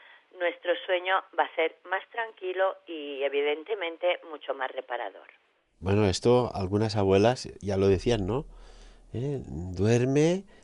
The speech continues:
Speaker 2: eh, ten un buen descanso reparador, ¿eh? Y mañana levántate con, con muy buenas energías. O sea que, sin estudiar, eh, la física cuántica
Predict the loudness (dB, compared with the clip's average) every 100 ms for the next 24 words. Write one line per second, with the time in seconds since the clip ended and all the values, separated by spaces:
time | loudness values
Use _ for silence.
0 | _ -10 -6 -2 0 2 0 2 2 2
1 | -2 -4 0 0 0 0 0 0 0 0
2 | -2 2 6 8 8 4 -8 -20 -20 -20
3 | -6 -2 -2 -2 -4 -2 2 4 4 4
4 | 4 4 4 6 4 6 4 4 2 8
5 | 10 12 10 10 10 8 6 2 2 2
6 | -2 -6 -6 -2 2 2 0 -20 -20 -20
7 | -20 -12 0 6 8 8 4 2 2 6
8 | 8 10 8 6 2 6 6 6 4 4
9 | 2 0 0 -2 0 2 4 6 6 6
10 | 4 -2 0 2 0